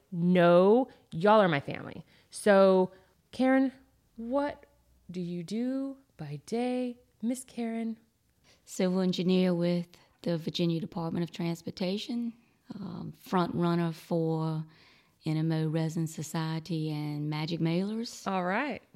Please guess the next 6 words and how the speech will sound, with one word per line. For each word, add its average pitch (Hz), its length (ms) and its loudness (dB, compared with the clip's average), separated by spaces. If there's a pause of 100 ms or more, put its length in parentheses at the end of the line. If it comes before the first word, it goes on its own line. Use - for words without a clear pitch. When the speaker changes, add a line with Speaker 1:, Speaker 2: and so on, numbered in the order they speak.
(160)
Speaker 2:
Uh, 156 320 -6
run 170 240 2
a 175 60 2
facility, 185 840 -2 (540)
<laughs> - 420 -16
um, 165 440 -2